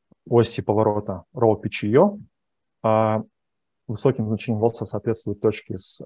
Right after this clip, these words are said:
желтым цветом. Чем точка темнее и более темно-синяя,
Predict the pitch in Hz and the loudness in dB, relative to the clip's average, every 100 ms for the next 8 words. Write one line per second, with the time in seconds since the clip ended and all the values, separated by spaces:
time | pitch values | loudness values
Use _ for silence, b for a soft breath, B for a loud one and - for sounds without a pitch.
0 | - 104 170 160 127 120 113 101 98 _ | -6 0 0 0 -4 -4 -4 -8 -10 _
1 | _ - 110 110 98 113 - 101 104 107 | _ -10 -8 -6 -6 -8 -6 -8 -6 -6
2 | 107 95 98 _ 139 98 95 101 98 117 | -6 -8 -14 _ -8 -6 -4 -6 -6 -10
3 | 101 104 - 170 139 | -10 -6 0 2 0